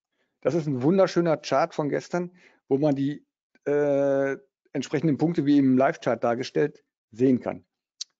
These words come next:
Kommen wir jetzt nun, wenn, wenn man den Expert, also wenn ihr den Expert Advisor reingezogen habt, seht ihr dann folgendes Bild.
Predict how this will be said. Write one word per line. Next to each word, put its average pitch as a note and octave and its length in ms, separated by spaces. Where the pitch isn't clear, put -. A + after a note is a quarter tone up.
Kommen F3+ 220
wir F3 60
jetzt F3 160
nun, G3+ 320
wenn, D#3 240
wenn D#3+ 100
man E3 140
den D#3 120
Expert, - 480
also B2 120
wenn C#3+ 100
ihr D3+ 80
den C#3+ 160
Expert F3 320
Advisor C#3+ 320
reingezogen D3 560
habt, C#3 160
seht C#3+ 160
ihr C#3+ 80
dann C3 160
folgendes C3+ 440
Bild. G#2 280